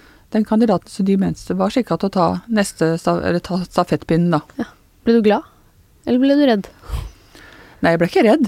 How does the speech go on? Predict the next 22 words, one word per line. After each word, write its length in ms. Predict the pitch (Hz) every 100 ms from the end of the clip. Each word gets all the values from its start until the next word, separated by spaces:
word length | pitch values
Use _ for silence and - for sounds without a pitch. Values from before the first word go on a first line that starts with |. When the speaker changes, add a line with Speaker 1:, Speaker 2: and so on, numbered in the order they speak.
| -
Speaker 2:
Nei. 160 | 247 269
Speaker 1:
Eh, 1160 | 220 214 208 208 208 202 202 196 190 190 - 214 202
men 200 | 202 202
jeg, 220 | 196 -
men, 220 | 202 190
men 160 | 196 190
jeg, 80 | 185
samtidig 340 | 185 - 160
så 140 | - 359
må 80 |
jeg 120 | 208 -
si 80 | 180
at 120 | -
jeg, 180 | 180 185
det 80 | 175
er 160 | 160
jo 80 | 196
ydmyk 540 | 285 254 170 - 185 -
i 60 | -
forhold 220 | 175 160
til 160 | 170
å, 100 | 170